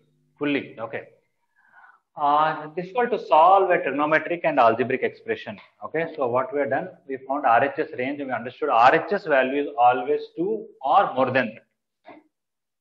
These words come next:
And L H S value is always two or less than that. And it is not even two. So L H S is less than two and R H S is greater than equal to two.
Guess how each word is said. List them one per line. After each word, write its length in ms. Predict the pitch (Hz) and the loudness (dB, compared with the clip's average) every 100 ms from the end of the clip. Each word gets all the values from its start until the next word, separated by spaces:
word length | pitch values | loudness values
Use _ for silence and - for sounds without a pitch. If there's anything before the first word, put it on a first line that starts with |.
| _ _ _ _ _ _ _ _ | _ _ _ _ _ _ _ _
And 220 | 123 139 | -2 2
L 160 | 135 175 | 4 4
H 160 | 214 | 2
S 140 | 226 - | -2 0
value 400 | 165 147 151 170 | 0 0 0 -2
is 80 | 156 | -2
always 480 | 135 123 131 165 196 - - _ _ 170 | -2 -2 -2 -4 -4 -6 -20 _ _ -8
two 360 | 185 226 196 | -4 -4 -4
or 240 | 151 156 143 | 2 4 4
less 240 | 117 113 | 0 0
than 240 | 147 120 - | -2 -2 -4
that. 180 | - _ _ _ _ _ _ _ | -16 _ _ _ _ _ _ _
And 100 | 151 | -10
it 60 | 143 | -8
is 60 | 131 | -2
not 180 | 151 | -2
even 260 | 165 147 123 | -2 -6 -8
two. 100 | 120 - _ _ _ _ _ _ _ _ _ _ _ | -12 -20 _ _ _ _ _ _ _ _ _ _ _
So 120 | 143 | 0
L 180 | 127 160 | 0 0
H 140 | 160 | -2
S 160 | 131 175 | -6 -6
is 120 | 143 | -8
less 380 | 110 113 120 - | -2 -2 -2 -2
than 260 | 196 196 | -2 0
two 160 | 214 214 - _ _ _ _ _ _ | -6 -8 -14 _ _ _ _ _ _
and 180 | 131 131 | -8 0
R 180 | 123 135 | 2 2
H 140 | 151 | -2
S 100 | 165 | -8
is 160 | 170 147 | -12 -6
greater 220 | 117 120 | -2 0
than 180 | 143 131 | 0 -2
equal 140 | - | -4
to 140 | 127 123 | -8 -8
two. 180 | - | -16